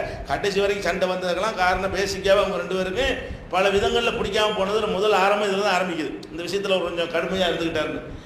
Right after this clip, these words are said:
அப்ப அலி ரலியல்லாஹு அன்ஹு என்ன செய்றாங்க, "இந்த பொம்பளை இல்லாட்டி வேற பொம்பளை, போங்க, விட்டு போங்க" அப்படிங்கிற மாதிரி அவர் வந்து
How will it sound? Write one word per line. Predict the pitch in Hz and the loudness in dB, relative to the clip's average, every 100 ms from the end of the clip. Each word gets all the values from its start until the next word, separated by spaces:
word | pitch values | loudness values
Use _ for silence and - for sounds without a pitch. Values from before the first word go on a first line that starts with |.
| - | -4
அப்ப | 214 247 | 2 4
அலி | 214 226 | 4 4
ரலியல்லாஹு | 262 254 240 | 2 2 4
அன்ஹு | 233 226 | 4 2
என்ன | |
செய்றாங்க, | 196 220 220 220 190 135 - 160 | 2 2 4 4 4 2 -6 -6
"இந்த | 208 | -4
பொம்பளை | 226 226 233 | -2 2 2
இல்லாட்டி | 226 240 | 4 6
வேற | 208 | 6
பொம்பளை, | 214 208 202 180 | 4 2 4 4
போங்க, | 196 233 226 | 2 0 -2
விட்டு | 202 196 | -4 -6
போங்க" | 196 202 185 175 160 - - | -4 -2 0 0 0 -2 -6
அப்படிங்கிற | 185 226 202 196 | -4 -2 0 2
மாதிரி | 214 220 202 147 - - | 4 4 4 2 -4 -10
அவர் | 120 196 233 220 | 0 2 4 4
வந்து | 214 208 | 4 4